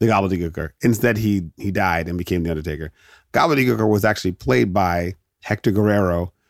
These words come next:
Undertaker just opened up his jacket and has that thirteen colonies circular American flag under it, sewn into the seam. Like I told you, he has a black trench coat on, and he started rambling about devotion and whatever he was saying. And at the end of this, this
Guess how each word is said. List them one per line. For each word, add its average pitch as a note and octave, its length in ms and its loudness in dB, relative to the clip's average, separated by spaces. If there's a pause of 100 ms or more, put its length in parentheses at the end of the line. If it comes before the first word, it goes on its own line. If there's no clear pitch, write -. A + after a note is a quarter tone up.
(180)
Undertaker C3+ 380 4
just A2+ 200 0
opened G#2+ 240 0
up G2+ 80 2
his G#2 160 0
jacket G#2+ 500 0 (140)
and A2 180 0
has G#2+ 300 0
that G2+ 280 0 (380)
thirteen B2+ 380 2
colonies A#2+ 800 2
circular A#2 760 2
American A#2 420 2
flag A#2+ 320 2
under B2 300 4
it, D3+ 220 -2
sewn C3 440 2
into B2 220 4
the A#2 100 2
seam. B2 400 2 (520)
Like A#2+ 100 2
I A#2+ 60 2
told A#2 180 2
you, A#2 40 4
he - 20 6
has A#2 80 4
a G#2+ 60 2
black G2+ 260 2
trench A2 260 0
coat G#2+ 160 2
on, G#2+ 160 4
and G2+ 60 2
he A2 60 2
started G#2 240 2
rambling G#2 380 2
about F#2+ 260 0
devotion G#2 600 2
and G2 160 0
whatever G#2 360 2
he G2 80 0
was F2 180 0
saying. F2+ 380 0 (420)
And A#2 120 2
at A#2 120 0
the B2 120 4
end A#2+ 100 2
of B2 60 4
this, G#2+ 300 0
this A2 360 0